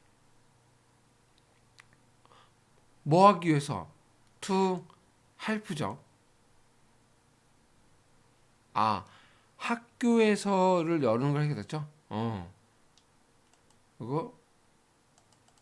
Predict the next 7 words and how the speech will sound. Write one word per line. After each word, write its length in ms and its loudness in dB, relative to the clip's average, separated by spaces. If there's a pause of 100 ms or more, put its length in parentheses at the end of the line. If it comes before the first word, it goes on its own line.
(280)
다시, 500 -8 (440)
다시 200 -16
하면 400 -4 (2250)
I 580 0 (1160)
like 460 -2 (1000)
to 540 -4 (640)
open, 720 -2